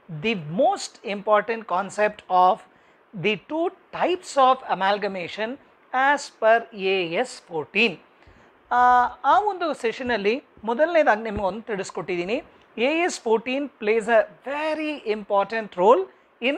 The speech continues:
mergers and acquisitions. ಆ, ಎ ಎಸ್ ಫೋರ್ಟೀನ್ ಪ್ರಕಾರ we don't use the word mergers and acquisitions, rather we use a very comprehensive term called as amalgamation ಅನ್ನೋದನ್ನು ನಿಮಗೆ ಹೇಳಿದ್ದೀನಿ.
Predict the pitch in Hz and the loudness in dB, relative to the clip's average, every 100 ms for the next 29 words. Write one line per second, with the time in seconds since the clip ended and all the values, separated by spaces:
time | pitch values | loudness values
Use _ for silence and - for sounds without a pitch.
0 | 311 190 190 175 185 - 302 440 _ _ | -6 -4 -2 -2 0 4 2 0 _ _
1 | 165 151 180 139 139 208 196 - - _ | -8 -6 -8 -8 0 2 2 -4 -16 _
2 | _ _ - - 254 254 254 247 247 285 | _ _ -8 2 4 6 4 4 0 -4
3 | 311 403 381 - 220 233 285 285 285 - | -6 -4 -6 -6 -4 -4 -2 -6 -6 -12
4 | _ _ - 170 180 165 170 302 - - | _ _ -4 -2 0 2 2 0 -2 -18
5 | - 208 285 277 392 381 302 285 254 240 | -10 -4 0 2 2 0 -4 -4 -2 2
6 | 247 202 170 196 226 269 262 226 175 180 | 2 0 0 0 0 0 -2 -2 -2 -4
7 | 170 160 285 392 - _ - 170 165 160 | -8 -2 -2 -2 -8 _ -4 0 2 4
8 | 320 403 _ _ _ - 302 285 285 349 | 2 2 _ _ _ -10 -6 -4 -2 -2
9 | 277 302 233 220 254 - 190 220 277 285 | 2 2 2 -2 -4 -6 -4 -4 -4 -4
10 | 254 269 - 240 226 - 208 214 196 180 | -4 -4 -4 -4 -4 -2 0 0 -2 0
11 | 190 359 - - 180 190 196 190 180 165 | 2 2 -2 -10 -4 0 0 -2 -4 -8
12 | 156 233 233 - _ _ 240 269 254 214 | -4 -2 -2 -8 _ _ -2 0 2 2
13 | 202 311 285 196 277 392 _ 202 208 170 | 2 2 0 -4 -6 -6 _ 0 2 0
14 | 156 | -4